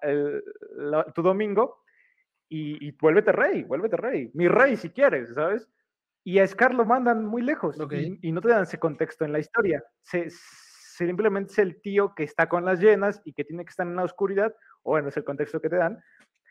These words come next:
Speaker 1: porque lo hacen malo, ¿sabes? Porque él nunca fue el preferido, porque nunca fue el hijo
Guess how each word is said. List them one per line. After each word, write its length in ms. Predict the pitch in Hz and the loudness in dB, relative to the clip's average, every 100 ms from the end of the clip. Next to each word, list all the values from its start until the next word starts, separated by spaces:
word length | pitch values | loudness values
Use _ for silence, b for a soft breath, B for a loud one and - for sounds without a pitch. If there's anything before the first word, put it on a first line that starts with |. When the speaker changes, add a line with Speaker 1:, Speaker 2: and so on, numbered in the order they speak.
| _ - | _ -2
Speaker 1:
porque 240 | 170 - | 0 2
lo 100 | 170 | 4
hacen 200 | 208 202 175 | 4 4 2
malo, 280 | 208 151 | 2 2
¿sabes? 440 | 113 135 143 208 _ - | -4 -6 -6 -10 _ -6
Porque 360 | 143 139 160 | -6 -2 0
él 140 | 180 180 | 0 -2
nunca 260 | 190 185 | -4 -2
fue 140 | 156 175 | 0 0
el 60 | 165 | 0
preferido, 480 | 151 147 160 139 | -4 -2 -2 -2
porque 220 | - - 143 | -8 -10 -8
nunca 220 | 165 160 | -6 -6
fue 180 | - 160 | 0 0
el 220 | 147 147 | 0 -6
hijo 720 | 165 156 - 143 139 135 131 | -12 -10 -4 -2 -2 -4 -8